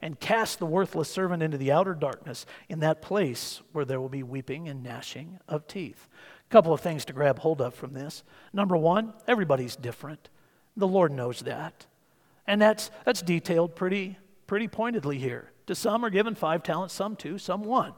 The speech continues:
But the same expectation is given to every person. Double or multiply your talents. Do something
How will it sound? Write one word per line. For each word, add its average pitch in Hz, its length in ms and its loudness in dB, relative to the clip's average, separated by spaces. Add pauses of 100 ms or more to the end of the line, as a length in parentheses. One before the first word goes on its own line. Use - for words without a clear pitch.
(360)
But 185 120 -2
the 202 80 2
same 226 320 2
expectation 202 840 0
is 139 160 -4
given 151 340 0
to 196 320 -6
every 170 460 2
person. - 540 -4 (500)
Double 208 520 12 (200)
or 196 140 2
multiply 175 800 4 (180)
your 196 140 0
talents. 208 720 0 (480)
Do 262 440 4 (260)
something 165 720 2